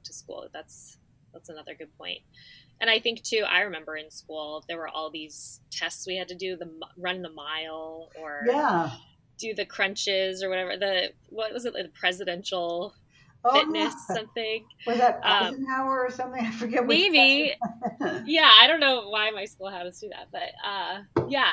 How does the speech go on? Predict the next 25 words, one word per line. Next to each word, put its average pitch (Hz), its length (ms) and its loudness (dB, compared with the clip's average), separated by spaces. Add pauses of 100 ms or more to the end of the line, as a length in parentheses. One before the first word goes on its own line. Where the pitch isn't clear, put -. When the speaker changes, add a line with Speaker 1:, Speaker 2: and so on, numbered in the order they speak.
Speaker 1:
I 208 100 0
just 208 280 -6
think, 196 260 -6 (100)
I 214 140 2
don't 208 100 -4
even 185 200 -8
know, 185 180 -4
like 175 180 -6
you 180 60 -18
said, 170 160 -10
if 156 80 -16
they're 175 100 -8
crowding 170 440 -8
out 151 200 -14 (200)
physical 175 300 -12
education, 151 720 -14 (440)
that's 233 160 -2
also 233 220 -2
sending 185 320 -6
a 156 40 -16
message, 175 640 -6 (120)
<laughs> - 40 -18
you 208 180 -14
know, 196 120 -6 (120)
that - 160 -10